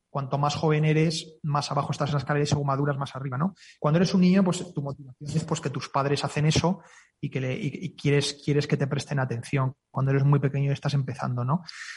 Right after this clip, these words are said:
Según ya vas empezando a subir, el proceso es doloroso, como decía Félix. Hay gente que, que en los estudios les han preguntado,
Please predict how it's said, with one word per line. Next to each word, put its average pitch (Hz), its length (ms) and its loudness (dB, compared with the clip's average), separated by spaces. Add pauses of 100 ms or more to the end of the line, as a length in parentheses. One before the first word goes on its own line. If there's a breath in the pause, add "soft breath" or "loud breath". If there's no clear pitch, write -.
(120)
Según 156 340 4
ya 180 120 6
vas 226 160 2
empezando 240 460 0
a 226 40 0
subir, 226 460 0
el 165 140 -2
proceso 170 460 -2
es 208 300 0
doloroso, 170 400 0
como 170 160 -4
decía 165 180 -2
Félix. 208 380 -2
Hay 160 140 -2
gente 175 320 0
que, 151 320 -2
que 143 140 -6
en 147 340 0
los 135 120 2
estudios 202 360 2
les 143 100 -2
han 160 120 2
preguntado, 151 400 0